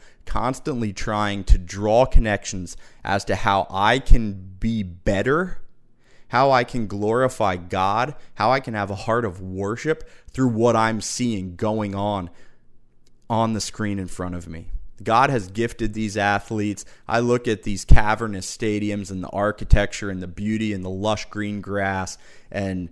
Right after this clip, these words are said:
how people are taking dominion over the earth to create these environments. And I, it quite frankly leads me to a heart of worship. It's spectacular. Um,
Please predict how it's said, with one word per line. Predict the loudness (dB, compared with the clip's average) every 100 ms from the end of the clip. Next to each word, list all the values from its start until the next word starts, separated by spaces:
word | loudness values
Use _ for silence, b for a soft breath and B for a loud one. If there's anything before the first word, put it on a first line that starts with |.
| b b
how | 0 2 2
people | 2 0 0 -4
are | 8
taking | 8 8 2 -6
dominion | -4 -4 -4 -4
over | -4 -4 -4
the | -6 -4
earth | -4 -6
to | -8
create | -8 -4 -4 -2
these | -4 -4
environments. | -6 -4 -2 -2 -2 -4 -8 -12 B B -6
And | -2
I, | 2 2 0 -6
it | -8 -10 -10 -20 -16
quite | -4 -4 -4 -6
frankly | -8 -8 -6 -8 -8
leads | -8 -4 -4 -4
me | -4
to | 2 2 2
a |
heart | 0 0 0
of | -4
worship. | -4 -4 -4 -8 -8 -2 -2 0
It's | -4 -6
spectacular. | -6 -4 0 0 2 -2 -2 -6 -8 -16 -20 b b b b b b b -14
Um, | -10 -6 -8 0